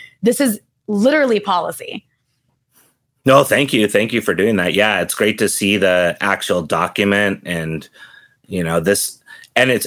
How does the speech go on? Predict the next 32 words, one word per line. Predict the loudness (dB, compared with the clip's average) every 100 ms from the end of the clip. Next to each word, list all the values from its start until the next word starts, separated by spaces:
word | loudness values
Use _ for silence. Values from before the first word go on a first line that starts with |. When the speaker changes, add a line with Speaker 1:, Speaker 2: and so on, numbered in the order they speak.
| -2
Speaker 2:
it's | 0 2
amazing, | 2 0 0 0 0
you | 0
know, | 0
you, | 0
here's | 2 0 0
this | -2 -2
document, | -2 -2 -2 -2 0 0 0 -4 _
um, | -4 -2 -2 -2
from | -2
nineteen | -2 -2 -2
ninety-four, | -2 -2 0 2 4 2 0 -4 _ -20 -20 -20 -6
and | -2
you | 0
think, | 0 -4 0
"Oh, | 2 2 2
but | 0 0
that's | -2
from | -2 -2
nineteen | -2 -4 -6 -4
ninety-four, | -4 -4 -6 -8 -4 0 0 0 -2
so | -4 -4 -4
that's | -4
from | -4 -4
a | -4
while | -4 -4
ago." | -2 -2 0 0 0
And | -2 -4 _ -20 -20 _ -2
it's | 0 0
like, | 0
"No, | 0 0 4
well, | 4